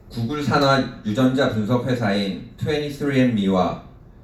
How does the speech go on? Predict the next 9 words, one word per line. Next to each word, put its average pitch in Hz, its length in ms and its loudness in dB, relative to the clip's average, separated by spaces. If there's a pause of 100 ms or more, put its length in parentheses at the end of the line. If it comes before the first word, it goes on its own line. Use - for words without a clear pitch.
휴먼 160 380 -2
지놈 127 300 2
프로젝트로 127 500 2
알려진 104 640 2
크랙 143 300 -2
벤터너가 110 680 2
창립한 110 720 -2 (380)
휴먼 156 400 0
롱이버티가 107 880 0